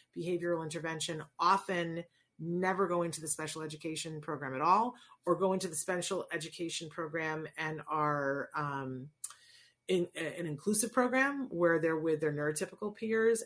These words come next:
and often graduate out of that and don't have an I E P. They actually graduate, m-, the lion's share of them graduate from high school,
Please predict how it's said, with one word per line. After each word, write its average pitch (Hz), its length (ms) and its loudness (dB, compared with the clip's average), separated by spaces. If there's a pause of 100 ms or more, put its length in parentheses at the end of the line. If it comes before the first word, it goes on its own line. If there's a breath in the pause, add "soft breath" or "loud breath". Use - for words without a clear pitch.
and 170 100 -2
often 170 340 0
graduate 165 540 -2
out 165 160 2
of 170 60 0
that 160 200 0
and 160 80 -12
don't 160 180 -6
have 170 160 -6
an 156 80 -2
I 143 180 0
E 131 100 -8
P. 208 360 -6
They 147 240 -2
actually 185 420 -4
graduate, 165 680 -2 (140)
m-, 156 160 -8 (480)
the 170 80 -2
lion's 180 480 2
share 226 280 2
of - 140 -2
them 156 280 -2
graduate 156 500 -2
from 151 140 -10
high 175 160 -4
school, 165 400 0